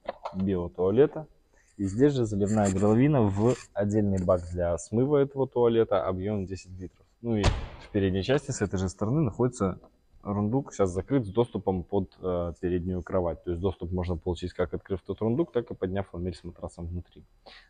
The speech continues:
На этом снаружи у нас все. Теперь можем пройти внутрь и посмотреть, что там.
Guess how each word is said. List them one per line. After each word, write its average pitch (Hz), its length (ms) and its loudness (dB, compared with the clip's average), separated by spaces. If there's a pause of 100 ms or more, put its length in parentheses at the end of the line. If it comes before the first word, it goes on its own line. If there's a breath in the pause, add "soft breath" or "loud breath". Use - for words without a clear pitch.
(100)
На 107 140 4
этом 90 260 -4
снаружи 95 420 0
у 92 40 0
нас 90 180 -2
все. 170 220 0
Теперь 98 220 -4
можем 95 260 -2
пройти 92 300 -6
внутрь 120 260 -2
и 95 40 0
посмотреть, - 460 -8
что - 160 -14
там. - 240 -10